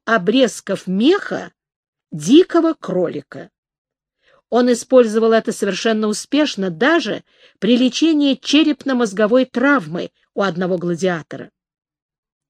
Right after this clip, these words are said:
Его попытки остановить кровотечение у раненых часто заканчивались изобретением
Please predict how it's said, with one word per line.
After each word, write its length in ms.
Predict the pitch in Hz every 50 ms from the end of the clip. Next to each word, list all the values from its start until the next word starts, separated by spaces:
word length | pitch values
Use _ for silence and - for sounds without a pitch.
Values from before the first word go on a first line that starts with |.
| _ _ _ _ _ _ _ _ _ _ _ _ _ _ _ _ _ _ _ _
Его 240 | - 202 247 359 370
попытки 540 | - 349 330 320 - 370 370 - _ - 311
остановить 600 | 294 277 262 - 247 226 233 240 254 302 277 -
кровотечение 800 | - 247 226 214 220 - - 220 185 - - 339 339 294 226 196
у 80 | 180 175
раненых 480 | 175 170 160 151 143 - - - - _ _ _ -
часто 360 | - 302 330 320 - 320 277
заканчивались 720 | 254 262 254 - 294 294 269 - 277 254 247 247 240 -
изобретением 800 | 247 190 226 196 190 214 196 - 269 277 269 254 254 247 240